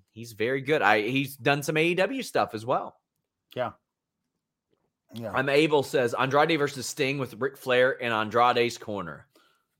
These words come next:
Speaker 1: Ooh, I don't really wanna see Ric Flair at all,
Speaker 2: <laughs>
Speaker 1: um, ever,
Speaker 2: No.
Speaker 1: even if there's a fire.
Speaker 2: <laughs> Yeah.
Speaker 1: But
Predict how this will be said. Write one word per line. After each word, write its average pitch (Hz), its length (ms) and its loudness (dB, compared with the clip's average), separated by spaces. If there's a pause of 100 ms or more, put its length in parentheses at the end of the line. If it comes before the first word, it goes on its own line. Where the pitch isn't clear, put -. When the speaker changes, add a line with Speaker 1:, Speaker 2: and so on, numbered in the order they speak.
(420)
Speaker 1:
Ooh, 82 280 -8
I 147 140 8
don't 180 140 2
really 143 220 4
wanna 127 160 -2
see 123 180 -6
Ric 123 180 -6
Flair 113 320 2
at 92 60 2
all, 123 400 2 (100)
Speaker 2:
<laughs> 190 220 0
Speaker 1:
um, 101 320 0
ever, 135 340 2
Speaker 2:
No. 120 60 -2
Speaker 1:
even 123 160 -2
if 113 80 -14
there's 110 160 -2
a 104 40 -12
fire. 143 580 2
Speaker 2:
<laughs> - 60 -20 (120)
Yeah. 151 160 0
Speaker 1:
But 147 260 2